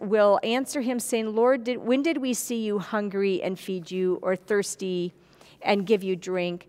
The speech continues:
And when did we see you as a stranger and take you in, or naked and clothe you? Or when did we see you sick and in prison and come to you?' And the king will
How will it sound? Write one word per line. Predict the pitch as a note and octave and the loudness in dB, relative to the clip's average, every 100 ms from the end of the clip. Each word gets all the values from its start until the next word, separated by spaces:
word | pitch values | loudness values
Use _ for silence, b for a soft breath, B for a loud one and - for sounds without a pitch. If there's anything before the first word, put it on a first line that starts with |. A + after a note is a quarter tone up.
| b | b
And | - G#3+ G#3+ | -2 0 2
when | C#4+ | 2
did | E4 C#4 | 2 0
we | A#3+ | -2
see | - - G#3 | -2 -6 -2
you | G3 | 2
as | F#3 F3+ | 2 2
a | F3+ | -4
stranger | - - F#3 F#3 F#3 | -6 -4 -4 -2 -2
and | F3+ F3 | -2 -2
take | F#3+ E3+ | -6 -4
you | F3+ - | -6 -4
in, | F3+ F3+ | -4 -2
or | F3 | -2
naked | F3+ F3+ F#3 | -2 -2 -2
and | F3+ D#3+ | -4 -6
clothe | - F#3 F#3+ F3+ | -4 0 0 0
you? | E3 D#3+ D3+ B B - | -2 -2 -8 B B 0
Or | G3+ | 2
when | G#3 A#3+ | 4 2
did | A#3+ G3+ G#3+ | 0 -2 -4
we | A3 A3 A3 | -2 -2 -4
see | - A#3 | -6 -4
you | G#3+ G#3 | -2 -2
sick | G#3 - G3+ A3 | -2 -4 -4 -2
and | F#3+ | -2
in | F3+ | -2
prison | - G#3+ G3 F#3 | -4 -4 -2 -4
and | F3 | -6
come | - A#3 A#3 | -4 -4 -4
to | A3+ | -4
you?' | F3+ E3+ | -2 -2
And | - F#3 | -2 -4
the | |
king | F3+ - G3 | -4 -6 -2
will | F#3 F3 | 0 0